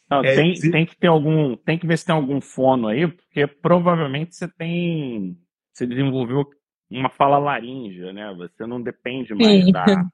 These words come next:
Speaker 1: do
Speaker 2: articulação
Speaker 1: lábio,
Speaker 2: no lábio,
Speaker 1: da
Speaker 2: é.
Speaker 1: articulação
Speaker 2: Eu
Speaker 1: da
Speaker 2: vi,
Speaker 1: boca.
Speaker 2: eu vi
Speaker 3: Sim.
Speaker 2: uma, eu vi um, um vídeo seu, é, mais antigo, agora recentemente, que,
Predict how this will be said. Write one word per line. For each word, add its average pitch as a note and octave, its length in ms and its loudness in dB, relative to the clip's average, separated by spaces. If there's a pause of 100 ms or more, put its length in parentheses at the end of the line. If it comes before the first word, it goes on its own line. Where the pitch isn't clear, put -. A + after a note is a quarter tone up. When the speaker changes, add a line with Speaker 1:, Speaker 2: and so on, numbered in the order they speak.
(140)
Speaker 1:
do G#3 60 -4
Speaker 2:
articulação A#2 720 -2
Speaker 1:
lábio, - 160 -20 (420)
Speaker 2:
no A#2 100 -6
lábio, G#2 380 -4
Speaker 1:
da F#2+ 60 -4
Speaker 2:
é. F#2+ 60 -6
Speaker 1:
articulação A#2 540 -14
Speaker 2:
Eu C#3 160 0
Speaker 1:
da G2+ 80 -6
Speaker 2:
vi, E3 120 2
Speaker 1:
boca. F3+ 280 -6
Speaker 2:
eu D3 240 0
vi C3+ 100 -4
Speaker 3:
Sim. A3 200 6
Speaker 2:
uma, D3+ 640 0
eu B2 160 -2
vi C3+ 100 -2
um, E3+ 240 2
um C#3 180 -4
vídeo G#2+ 400 -4
seu, A#2 440 0
é, G2+ 420 -4
mais A2 300 -6
antigo, G2+ 560 -8
agora G2+ 260 -2
recentemente, G#2+ 840 -12 (420)
que, B2+ 140 0